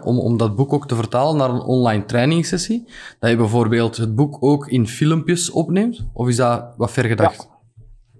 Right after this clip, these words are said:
Speaker 2: Ja, nee, dat is niet ver gedacht. Die zitten zo gewoon allemaal, eh, in, in, in zeventig filmpjes op YouTube.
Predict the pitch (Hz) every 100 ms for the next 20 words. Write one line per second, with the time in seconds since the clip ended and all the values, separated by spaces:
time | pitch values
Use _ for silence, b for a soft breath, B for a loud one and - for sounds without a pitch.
0 | _ - 135 165 254 226 226 220 160 185
1 | - 170 170 135 - - 127 123 139 139
2 | 123 135 151 151 143 143 139 139 135 127
3 | 131 127 127 127 - 143 151 139 - -
4 | 143 - 127 127 - 156 - 180